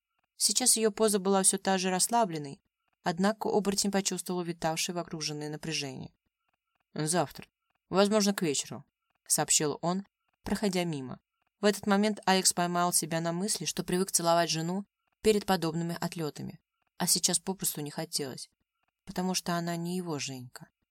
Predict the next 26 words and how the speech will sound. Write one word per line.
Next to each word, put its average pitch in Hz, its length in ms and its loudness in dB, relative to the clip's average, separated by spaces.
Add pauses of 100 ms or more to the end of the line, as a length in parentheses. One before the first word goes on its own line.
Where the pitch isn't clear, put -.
(580)
«А 240 140 0
значит, 254 360 2
я 240 140 4
могу 254 260 4
взять 302 220 6
твою 190 200 4
машину?» 185 580 2 (400)
отчего-то 170 500 -2
поинтересовалась 160 800 0
Шелли, 208 400 0 (460)
и 185 100 2
лорд 190 320 0
удивлённо 185 400 0
вскинул 170 380 -2
бровь. 135 260 -10 (800)
«А 139 240 -2
что - 220 -2
с - 80 0
твоей, 220 320 2
дорогая?» 131 580 -6 (540)
Жёсткие 202 440 2
губы 214 400 0
изогнулись 190 580 2
в - 40 -4
ироничной 170 500 0
усмешке. - 560 -4